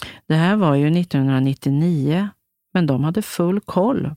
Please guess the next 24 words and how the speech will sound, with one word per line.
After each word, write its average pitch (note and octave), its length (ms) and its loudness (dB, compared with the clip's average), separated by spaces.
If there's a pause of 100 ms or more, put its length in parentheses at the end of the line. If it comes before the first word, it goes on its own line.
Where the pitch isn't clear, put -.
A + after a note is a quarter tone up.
på F#3+ 120 -8
var F3 140 2
vi C#3+ 220 -2
befann C3+ 500 -2
oss D3 360 -6
med D#3+ 160 -2
hjälp C3+ 220 -4
av D3 80 -4
våra C3+ 200 -4
telefoner. D3+ 840 -6 (920)
Jag D3 160 0
fick D#3+ 180 -2
reda E3 300 0
på C#3+ 420 -2
att, B2 460 -6
eh, C3 280 -2 (600)
det D3 80 0
var D3+ 80 2
hans C3 400 -2
exfru - 880 -4
som - 220 -4
hade A#2+ 220 -2
mördat B2+ 460 -6
honom - 460 -8